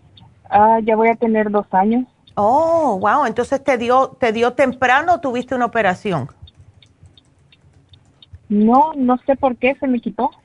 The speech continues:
Speaker 2: Se te quitó. ¿Y no te dieron calores ni nada de eso?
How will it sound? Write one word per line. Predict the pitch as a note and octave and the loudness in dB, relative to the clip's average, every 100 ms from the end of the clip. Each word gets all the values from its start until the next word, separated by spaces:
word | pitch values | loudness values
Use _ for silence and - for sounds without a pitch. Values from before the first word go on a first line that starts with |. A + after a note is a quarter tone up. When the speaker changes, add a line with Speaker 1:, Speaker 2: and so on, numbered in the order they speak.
| _ | _
Speaker 2:
Se | _ C4 | _ -4
te | B3+ C4 B3+ | 0 -2 -2
quitó. | A#3+ - A#3 | -8 -2 0
¿Y | A#3 B3 | 0 0
no | C4 | 0
te | D4+ | 0
dieron | C#4 C#4+ D#4 E4 | 2 2 2 0
calores | - C4+ G#3 G3+ A3 C4 D4+ D#4 D#4+ D#4 D#4+ | 0 2 4 4 4 6 6 4 4 4 2
ni | C#4 C4 | 0 0
nada | C4 C#4 C4+ | 2 4 2
de | C#4+ | 2
eso? | D#4 - F4+ | 0 -2 -4